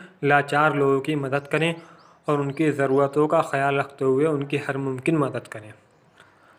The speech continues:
हम ख़ुद तो लजीज किस्म के ताम और मशरूबात से रोज़ा इफ्तार करते हैं, उनके लिए भी इफ्तार का अहतमाम करें जो पानी के एक गिलास से रोज़ा इफ्तार करते हैं।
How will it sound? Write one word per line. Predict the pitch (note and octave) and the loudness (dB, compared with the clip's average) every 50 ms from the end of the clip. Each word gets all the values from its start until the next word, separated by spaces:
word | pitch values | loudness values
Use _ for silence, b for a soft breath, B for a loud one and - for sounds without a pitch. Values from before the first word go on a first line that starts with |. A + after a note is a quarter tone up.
| b b - | b b -4
हम | - - E3+ E3+ | 0 0 0 2
ख़ुद | E3 - E3+ E3+ - - | 0 -2 -4 -4 -2 0
तो | G3 F#3 | 2 4
लजीज | F3 E3 D#3 D3+ E3 F3 E3 E3+ | 4 4 4 4 4 2 2 2
किस्म | - D#3+ - E3+ E3+ E3 | -2 -6 -4 -4 -6 -4
के | D#3+ E3+ E3 | -2 -2 0
ताम | E3 E3 D#3 D3+ D#3+ E3 E3+ F3 | 2 2 4 4 4 4 4 2
और | F3 E3 D#3 | 0 -2 -2
मशरूबात | D3+ D3 C#3 - D3 D3 C#3+ D3+ D#3 D3 | -2 -2 -2 -2 -2 0 2 2 0 0
से | D3+ - D#3 | -2 -4 -2
रोज़ा | C#3+ C#3+ C#3 C3+ D3 C#3+ | 0 0 0 0 0 -2
इफ्तार | C#3+ - - C#3 C3+ C3 C3+ | -4 -4 -2 -2 -2 -2 -2
करते | - C3+ C3 - - C#3+ | -6 -10 -10 -8 -6 -4
हैं, | C3 C3 C3 B2+ - B B B B B B B B - | -4 -2 -4 -6 -8 B B B B B B B B -2
उनके | D#3 D3+ D3+ E3+ E3+ | 0 0 2 2 2
लिए | E3+ E3+ D#3+ D#3 | 2 2 2 2
भी | D3+ E3 E3+ | 2 2 2
इफ्तार | D#3 E3 - - D3+ C#3+ C#3 | 0 0 -2 -2 0 0 0
का | C#3+ D3+ | 0 0
अहतमाम | C#3+ C3 - - C3+ C3+ C#3 C#3 C3 | -2 -2 -2 -4 -4 -2 -2 -2 -2
करें | - C#3+ C#3 D#3 E3 D#3+ E3 B B B B - | -2 -2 0 0 0 -2 -4 B B B B -2
जो | D3 D3 | -2 -2
पानी | D3 - D3 C#3+ C#3+ D3 D3 D3 D3 | 0 0 0 0 0 -2 -2 -4 -4
के | D3 D#3+ D#3+ - - | -4 -6 -6 -4 -2
एक | D#3+ D3 C3+ | -2 -2 0
गिलास | C3 C3+ C3 C3 C3 C3 - - | 0 0 0 -2 -4 -4 -6 -6
से | D3+ | -6
रोज़ा | C3+ C3 A#2+ C3 B2+ | -6 -6 -6 -8 -10
इफ्तार | A#2+ - - - B2+ B2 A#2+ - | -12 -12 -14 -14 -14 -14 -14 -14
करते | - A#2 A#2 A2+ - A#2+ | -14 -16 -16 -16 -14 -12
हैं। | A2+ A2 A2+ | -12 -12 -12